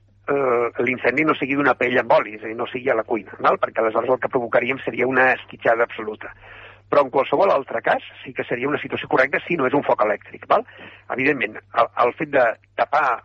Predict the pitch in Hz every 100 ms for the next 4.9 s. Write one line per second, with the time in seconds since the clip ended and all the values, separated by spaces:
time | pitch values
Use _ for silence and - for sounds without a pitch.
0 | - 113 113 135 131 131 131 131 127 123
1 | 120 117 - - _ _ 147 147 175 175
2 | 165 - 151 117 - - 131 226 226 127
3 | 120 120 - 131 165 - 156 - 120 104
4 | 117 117 147 151 131 123 113 113